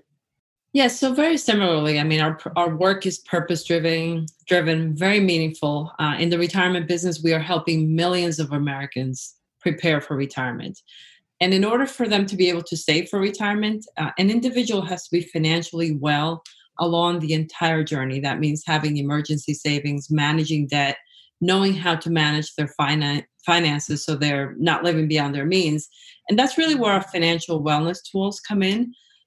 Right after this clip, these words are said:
to help our participants prepare for that long-term goal of retirement while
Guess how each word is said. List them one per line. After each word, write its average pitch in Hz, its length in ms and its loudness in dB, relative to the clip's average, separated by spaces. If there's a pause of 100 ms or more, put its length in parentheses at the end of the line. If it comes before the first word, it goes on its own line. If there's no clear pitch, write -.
(120)
to - 120 -2
help 214 380 0
our 220 140 0
participants 180 800 -2
prepare 190 540 0
for 190 160 -6
that 165 200 0
long-term 156 600 0
goal 156 280 0
of 147 120 -6
retirement 143 680 -2 (540)
while 180 580 2